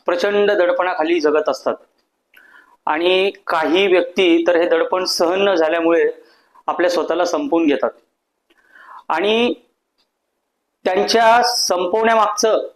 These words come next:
मूळ कारण आहे जे असतं बऱ्याचशा लोकांचं, ते असतं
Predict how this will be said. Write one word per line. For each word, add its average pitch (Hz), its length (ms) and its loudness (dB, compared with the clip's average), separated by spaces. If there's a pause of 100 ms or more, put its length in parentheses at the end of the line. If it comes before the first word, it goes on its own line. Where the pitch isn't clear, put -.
(100)
मूळ 202 320 2
कारण 202 340 0
आहे 180 180 0
जे 165 120 0
असतं 160 460 0 (260)
बऱ्याचशा 233 360 0
लोकांचं, 131 420 0 (420)
ते 180 60 2
असतं 180 560 0